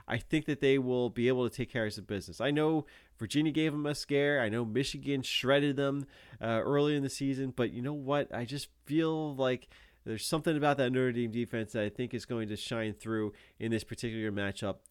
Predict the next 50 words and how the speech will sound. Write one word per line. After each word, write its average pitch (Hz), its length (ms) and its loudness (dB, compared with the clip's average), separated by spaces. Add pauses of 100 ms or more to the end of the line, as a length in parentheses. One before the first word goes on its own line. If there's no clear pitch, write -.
(100)
and 101 180 -10
give 127 220 6
Iowa 113 320 2
State 107 280 -2
a 95 80 -4
lot 101 280 -2
of 98 60 -10
trouble 104 320 -2
here 101 340 -4 (320)
defensively. 101 760 -2
And 143 340 -4
for 156 680 -4
no 240 260 2
real 185 460 6
reason 180 500 2
other 185 420 4
than 160 280 0
just 151 200 -6
a 139 60 -2
gut 139 300 2
instinct, 170 440 0 (120)
I 147 80 0
think 190 180 -2
Notre 175 220 2
Dame 160 240 2
wins 147 220 0
this 143 120 -8
game, 156 340 0
and 139 140 0
I 139 80 0
think 151 220 -4
they 156 100 2
win 135 220 0
this 147 180 -4
game, 143 300 -2 (360)
uh, 113 60 -8
by 127 240 0
more 139 240 4
than 135 100 2
three 135 180 -2
and 127 80 2
a 123 40 4
half 117 160 0
points. 92 260 -4
So 101 120 -4
I've 107 100 -4
got 160 180 2
Notre 160 240 0
Dame 135 220 -2
covering 117 640 -4